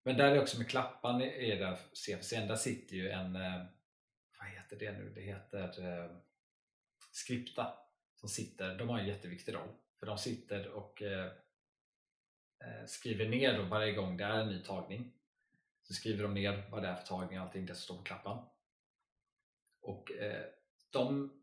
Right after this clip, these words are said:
är liksom där för att hålla koll så att det inte blir vad man kallar för typ klafffel. Och ett klafffel är att om det då är två karaktärer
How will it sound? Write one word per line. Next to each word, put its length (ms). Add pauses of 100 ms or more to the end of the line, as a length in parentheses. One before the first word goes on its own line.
(200)
är 140
liksom 240
där 140
för 120
att 60
hålla 220
koll 260
så 120
att 140
det 80
inte 200
blir 180
vad 100
man 100
kallar 160
för 100
typ 140
klafffel. 680 (520)
Och 60
ett 100
klafffel 540
är 460 (400)
att 340 (200)
om 120
det 100
då 120
är 100
två 140
karaktärer 680